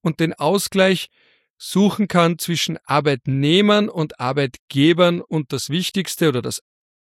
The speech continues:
vielleicht wichtigste oder eines der wichtigsten Ziele dabei ist, Unzufriedenheit zu vermeiden auf Arbeitnehmerseite, weil das wiederum in Streik münden könnte,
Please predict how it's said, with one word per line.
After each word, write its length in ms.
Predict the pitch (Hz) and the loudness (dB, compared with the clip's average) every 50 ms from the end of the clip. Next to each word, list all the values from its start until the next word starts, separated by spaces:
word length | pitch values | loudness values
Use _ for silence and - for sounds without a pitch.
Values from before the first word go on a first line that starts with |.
| _ | _
vielleicht 500 | _ - - 113 123 147 147 131 - _ _ _ | _ -10 -4 -2 0 0 -2 -4 -10 _ _ _
wichtigste 560 | - 165 160 139 - 175 - - - - 151 139 | -6 -6 -6 -4 -4 -6 -6 -4 -2 0 0 0
oder 140 | 117 110 | 0 0
eines 220 | - 156 190 180 - | 0 0 0 0 2
der 120 | - 175 | 0 0
wichtigsten 420 | 175 165 - - 160 - - - 131 | 0 0 -4 -6 -10 -10 -8 -8 -8
Ziele 380 | - - - 202 202 202 185 | -8 -4 -2 0 2 2 2
dabei 400 | - 135 123 143 156 170 170 156 - - - - - - _ _ | 2 0 0 0 2 2 2 0 0 -6 -20 -20 -20 -20 _ _
ist, 200 | - - - - | -8 -8 -6 -2
Unzufriedenheit 880 | - 220 233 233 - - 220 - - 196 190 180 185 165 165 170 165 - _ _ _ _ _ _ | 2 2 2 4 2 0 -2 0 0 -2 0 0 2 2 2 2 2 0 _ _ _ _ _ _
zu 160 | - - 156 | -2 -2 -2
vermeiden 720 | - - 156 147 143 135 127 127 139 156 170 170 190 196 | 2 2 2 2 4 2 4 4 4 4 2 2 0 -2
auf 300 | 202 - - 139 - - | -2 -2 -4 -6 -6 -4
Arbeitnehmerseite, 1120 | - 135 135 135 131 - 135 131 139 156 175 190 208 196 - 175 170 175 165 - 190 180 147 | -2 -2 0 0 -2 -2 0 0 2 2 2 2 0 0 0 2 2 0 0 0 0 2 2
weil 100 | 139 135 | 2 0
das 160 | 143 127 - | 0 -4 -4
wiederum 320 | 151 139 143 131 139 139 | -2 -2 -2 0 0 -2
in 80 | 127 117 | -2 -2
Streik 540 | - - - 113 104 110 117 139 147 - - | -4 -6 -6 -4 0 2 2 2 0 0 0
münden 320 | 147 151 147 143 147 147 | 0 0 0 -2 -4 -6
könnte, 480 | - - 139 143 160 165 - 190 190 | -4 -2 -2 -2 -2 -2 -2 -2 -2